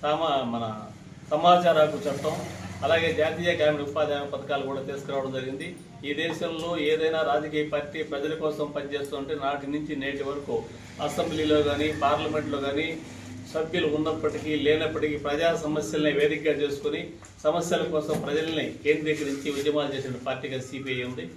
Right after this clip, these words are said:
ఆ క్రమంలో సీపీఐ తన మహాసభలను ఈ సంవత్సరం మొత్తం పోయిన, అంటే రెండు వేల ఇరవై నాలుగు నుంచి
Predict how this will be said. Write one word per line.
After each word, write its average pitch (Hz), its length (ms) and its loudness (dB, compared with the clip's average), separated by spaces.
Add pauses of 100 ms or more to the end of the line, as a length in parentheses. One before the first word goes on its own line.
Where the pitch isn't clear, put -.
(340)
ఆ 135 80 4
క్రమంలో 156 460 2
సీపీఐ 151 400 2 (520)
తన 139 120 -2
మహాసభలను 147 800 0 (520)
ఈ 147 60 -2
సంవత్సరం 156 420 0
మొత్తం 123 360 -2
పోయిన, 147 220 6 (480)
అంటే 135 200 -2
రెండు 143 240 2
వేల 147 160 6
ఇరవై 135 680 2 (640)
నాలుగు 143 280 2
నుంచి 143 440 -4